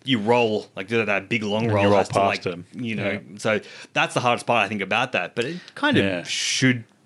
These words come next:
Speaker 1: be, otherwise you just end up cheesing that the whole time.
Speaker 2: Yeah.
Speaker 1: If it
Speaker 2: Yeah,
Speaker 1: wasn't.
Speaker 2: but it's good that they put that in the game that you can kill
Speaker 1: Mm.
Speaker 2: even tougher monsters with an
Speaker 1: If
Speaker 2: instant
Speaker 1: they're down
Speaker 2: attack.
Speaker 1: to the ground and I put a shot
Speaker 2: Yeah.
Speaker 1: through their heart.
Speaker 2: Yeah, they're dead.
Speaker 1: Mm,
Speaker 2: Yeah.
Speaker 1: that's it. I mean, some of them you can't knock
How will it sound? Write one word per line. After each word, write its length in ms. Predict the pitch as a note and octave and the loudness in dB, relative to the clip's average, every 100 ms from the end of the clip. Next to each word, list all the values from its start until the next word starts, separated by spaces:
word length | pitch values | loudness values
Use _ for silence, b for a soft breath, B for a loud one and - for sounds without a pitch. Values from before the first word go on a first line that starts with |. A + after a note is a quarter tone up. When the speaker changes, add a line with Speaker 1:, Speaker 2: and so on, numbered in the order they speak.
| - | -2
Speaker 1:
be, 260 | B2 A#2+ A#2+ | 2 4 2
otherwise 400 | B2 A2+ G#2+ G#2 | 2 2 2 0
you 80 | |
just 240 | G2+ G#2 - | -2 -2 -4
end 120 | G2 | -6
up 60 | F2 | -6
cheesing 300 | G2 F#2+ F#2 | -8 -8 -8
that 120 | F2+ | -10
the 60 | F2+ | -12
whole 140 | F#2+ | -14
time. 380 | - F#2+ E2+ F2 - | -14 -16 -16 -16 -2
Speaker 2:
Yeah. 300 | C#3 B2 G#2+ - - - | 2 2 0 -10 -16 -14
Speaker 1:
If 160 | G2 | -10
it 40 | - | -6
Speaker 2:
Yeah, 40 | B2 | -4
Speaker 1:
wasn't. 200 | F#2 F#2+ | 0 2
Speaker 2:
but 100 | C#3+ | 2
it's 120 | C#3 | 4
good 180 | E3 D#3+ | 2 6
that 60 | |
they 100 | C#3 | 4
put 220 | B2+ C3+ B2 | 4 2 2
that 100 | A2+ | 0
in 80 | |
the 60 | G#2+ | 0
game 220 | G#2 A2+ G2+ | 0 0 -2
that 80 | |
you 60 | G2 | -4
can 220 | - B2 | -4 -4
kill 320 | G2+ A#2+ G#2 - _ - | 0 0 0 -4 _ -4
Speaker 1:
Mm. 340 | C3 G3+ A#2+ D3 | 0 2 2 2
Speaker 2:
even 240 | B2 G#2+ | 2 0
tougher 240 | - A#2 G#2+ | 0 -2 2
monsters 340 | B2 - F2 | 2 0 -4
with 100 | G2 | -2
an 80 | A#2+ | -2
Speaker 1:
If 40 | |
Speaker 2:
instant 220 | A#2 - C3 | -4 -4 -2
Speaker 1:
they're 100 | A#2 | 0
down 160 | B2 | 0
Speaker 2:
attack. 40 | F3+ | 0
Speaker 1:
to 40 | |
the 80 | C3+ | 0
ground 300 | A#2+ G3+ F3+ | 2 0 2
and 80 | B2 | 0
I 40 | |
put 160 | D#3 B2 | 2 2
a 40 | |
shot 160 | G#2 D#3 | 2 2
Speaker 2:
Yeah. 60 | |
Speaker 1:
through 100 | C3+ | 2
their 100 | A2 | 0
heart. 340 | C#3 D#3+ E3 - - _ | 2 2 2 -2 -16 _
Speaker 2:
Yeah, 180 | A#2 B2 | -4 -4
they're 160 | G2+ D3 | 0 0
dead. 380 | A#2 E3+ F3 - - | 2 -2 -4 -12 -4
Speaker 1:
Mm, 460 | D3+ A#3+ A#3+ C#4+ | 0 0 0 -2
Speaker 2:
Yeah. 140 | C3+ D3 | -4 -2
Speaker 1:
that's 200 | A#2+ - | -2 0
it. 220 | A3 - | -2 0
I 60 | C#3+ | 0
mean, 140 | D3+ | 2
some 100 | G3 | 2
of 60 | F#3 | 2
them 80 | C#3 | 2
you 80 | |
can't 380 | - C3 A#2 A2+ - _ | 2 0 0 -2 -8 _
knock 320 | A#2 A2 G#2 | -6 -2 -2